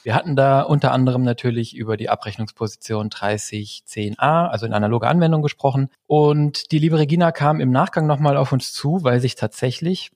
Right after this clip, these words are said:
am Tag der Veröffentlichung der Folge noch einige Konkretisierungen zu eben dieser Abrechnungsposition ergeben haben.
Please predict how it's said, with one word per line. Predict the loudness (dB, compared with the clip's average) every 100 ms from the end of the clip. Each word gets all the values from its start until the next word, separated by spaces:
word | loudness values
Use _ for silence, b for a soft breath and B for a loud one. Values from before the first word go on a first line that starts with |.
| _ -2
am | -2 2
Tag | 0 2
der | 0
Veröffentlichung | 2 2 0 0 0
der | 0
Folge | 0 2 2 2 -2 B B B B
noch | -2 2
einige | 2 2 2 0
Konkretisierungen | 0 -2 0 0 0 2 2 2 0 -6
zu | -2 0
eben | 2 2
dieser | 2 2
Abrechnungsposition | 0 0 0 0 0 -2 -2 -2 -4
ergeben | -4 -4 0 2
haben. | 0